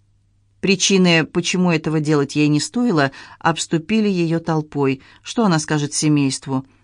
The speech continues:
«Я ужинаю с американцем, с которым в поезде познакомилась». Где ей остановиться в Лондоне, поскольку вряд ли она так поздно попадёт на поезд? Куда бы можно было податься между обедом и ужином? Святые угодники!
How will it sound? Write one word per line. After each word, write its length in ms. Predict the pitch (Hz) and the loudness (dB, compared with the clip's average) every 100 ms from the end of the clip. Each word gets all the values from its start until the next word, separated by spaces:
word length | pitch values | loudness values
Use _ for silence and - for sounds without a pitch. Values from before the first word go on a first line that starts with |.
| _ | _
«Я 180 | 156 175 | 2 2
ужинаю 340 | 165 170 165 | 4 2 0
с 100 | 160 | 0
американцем, 640 | 165 160 185 190 180 180 - - | 0 0 2 0 2 -2 -4 -14
с 80 | - | -4
которым 280 | 175 170 160 | 0 0 -2
в 80 | |
поезде 360 | - 294 247 156 | 0 0 2 0
познакомилась». 800 | 151 139 147 147 139 135 131 - _ _ _ _ | -2 0 0 0 0 0 -2 -10 _ _ _ _
Где 300 | 135 135 156 | -6 2 2
ей 220 | 147 147 | 4 0
остановиться 560 | 143 156 156 156 - 147 | 0 -2 0 0 -2 -4
в 60 | |
Лондоне, 560 | 143 143 143 143 160 165 - - | 0 0 0 0 -2 -4 -10 -14
поскольку 440 | - 170 196 175 170 | -4 0 0 0 0
вряд 280 | 175 202 185 | 2 2 2
ли 60 | |
она 180 | 156 151 | 2 2
так 220 | 147 151 | 0 -4
поздно 320 | - 185 165 | -4 -2 0
попадёт 420 | 151 147 147 156 160 | -2 -2 0 0 0
на 140 | 165 | -2
поезд? 420 | 156 143 135 - - - - | 0 0 0 -4 -16 -20 -16
Куда 480 | - 226 220 269 269 | -4 0 4 6 6
бы 180 | 226 240 | 6 6
можно 460 | 214 202 202 196 | 6 4 0 0
было 240 | 175 170 175 | 0 -2 0
податься 520 | 170 147 151 175 - | 0 0 0 0 -2
между 280 | 160 147 147 | 0 0 -2
обедом 400 | 143 151 170 165 | 0 0 0 0
и 100 | 147 | 0
ужином? 380 | 139 135 139 135 - | 0 0 0 -2 -8
Святые 420 | - 190 180 170 160 | -6 -4 0 0 2
угодники! 680 | 175 156 139 135 135 135 | 2 2 2 0 0 -2